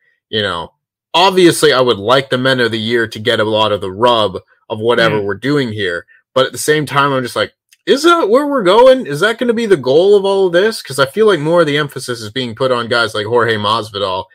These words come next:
Speaker 1: and the rest of the, the U F C people. And maybe, maybe that's just 'cause it's the first week or two weeks of all of this. Maybe not. I don't know. But I would very much like to see, uh,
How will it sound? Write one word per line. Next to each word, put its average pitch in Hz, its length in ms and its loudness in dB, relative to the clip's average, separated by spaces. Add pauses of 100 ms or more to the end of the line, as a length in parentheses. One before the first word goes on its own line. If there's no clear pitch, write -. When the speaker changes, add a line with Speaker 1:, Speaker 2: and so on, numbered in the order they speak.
(220)
Speaker 1:
and 110 140 -4
the 110 80 0
rest 113 300 0
of 107 80 -8
the, 98 320 2
the 98 80 -6
U 113 200 2
F 104 140 2
C 127 240 -4
people. 95 480 -14 (460)
And 104 320 -4 (760)
maybe, 160 840 2
maybe 127 380 0
that's 123 260 2
just - 160 -6
'cause 131 160 -2
it's 131 140 -8
the 135 100 -2
first 151 320 0
week 151 260 0
or 165 80 2
two 180 180 2
weeks 185 300 4
of 190 100 -2
all 202 200 2
of 202 40 -2
this. 269 360 0
Maybe 107 360 -4
not. 143 360 -4 (100)
I 95 200 -2
don't 98 260 -4
know. 175 340 0 (240)
But 131 160 2
I 139 160 4
would 147 220 2
very 135 240 4
much 127 260 2
like 117 220 0
to 110 100 -8
see, 110 480 -2
uh, 90 360 -2